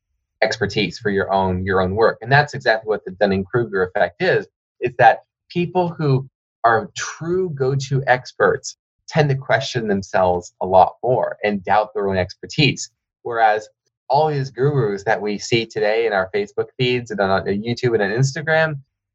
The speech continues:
they come on strong like, "Hey, I have this great expertise," over the top guru speak. Those are the people who don't know anything. So that's how the Dunning-Kruger effect works. So I often find the authors who I'm talking to, the aspiring authors rather,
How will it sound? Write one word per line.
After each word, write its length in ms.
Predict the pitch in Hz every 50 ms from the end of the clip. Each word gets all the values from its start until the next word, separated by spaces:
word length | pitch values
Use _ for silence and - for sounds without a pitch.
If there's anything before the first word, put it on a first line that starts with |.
| _ _ _
they 160 | 147 143 143
come 280 | 139 - - 135 131 127
on 200 | 120 117 113 -
strong 360 | - - 127 127 127 123 117
like, 140 | 110 104 -
"Hey, 280 | 139 127 120 113 107
I 60 | 110
have 80 | 113 107
this 140 | 107 101 -
great 180 | - 110 101
expertise," 640 | 101 98 - - 101 - - 143 139 143 135 135 - _ -
over 240 | 139 139 135 131 127
the 80 | -
top 400 | - _ - 110 104 101 - - _ _ _ _ _
guru 320 | 139 143 135 123 113 107
speak. 380 | - - - 147 143 135 135 - - _ _ _
Those 180 | 151 160 165 143
are 80 | 147
the 60 | 143
people 220 | 135 - 131 135 123
who 60 | 123
don't 200 | 120 113 107 98
know 180 | 101 101 104 107
anything. 460 | 98 85 85 - - - - - - - _ _ _ _
So 120 | _ 143
that's 260 | 135 147 156 165 165 -
how 180 | 156 139 135
the 100 | 123 120
Dunning-Kruger 540 | 110 113 110 110 104 - - 117 104 107 104
effect 280 | 98 - 104 98 - _
works. 440 | - 131 - - - - - - - _
So 160 | _ - - 131
I 140 | 123 123
often 400 | 127 151 185 - - 190 175 151
find 400 | 135 143 139 139 123 - 139 139 - _ _ _ _ _ _ _
the 120 | 135 131
authors 400 | - 123 131 151 160 175 175 165
who 100 | - 139
I'm 160 | 120 120 123 127
talking 420 | 123 107 104 107 - - 101 98 - -
to, 240 | 92 87 - - - _ _ _ _ -
the 60 | 104
aspiring 440 | 101 - - 143 143 143 131 113 104
authors 380 | 92 85 85 - - - - -
rather, 320 | - 180 - - - -